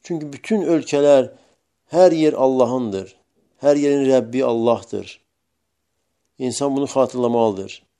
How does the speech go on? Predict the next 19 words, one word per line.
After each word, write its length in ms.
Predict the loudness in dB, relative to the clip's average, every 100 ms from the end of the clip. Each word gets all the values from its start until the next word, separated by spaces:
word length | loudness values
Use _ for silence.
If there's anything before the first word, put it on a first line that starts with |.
| -10
və 80 |
bu 100 | -6
nemətlərə 540 | -2 0 -2 -4 -2 -2
görə 160 | 0
şükür 300 | -2 -6 -6 -4
etməlidir. 540 | -2 -2 -4 -10 -16 _ _ _ _ _ _ _ _ _ _ _
Və 120 | -2
İbn 160 | 0 -2
Hüseymin 480 | -2 -2 -2 -2 -2
Rahimullah 760 | -2 -2 -4 0 2 2 0 -12 _ _ _ _ _ _
deyir 240 | -4 -2 -2
ki, 280 | -4 -2 -2 -4 -10 _ _ _ _ _ _ _ _ -6
yəni 180 | -6 -4
biz 400 | -2 0 0 -2 -8 -16 _ _ _ _
yaxşılıq 600 | 0 0 0 -6 -2 -2 -2
və 60 | -4
təqva 400 | -4 -4 0 2 2
üzərində 400 | 0 -2 0 2
yardımlaşmalıyıq. 1120 | 2 0 -2 -4 -6 -6 -4 -2 -2 -4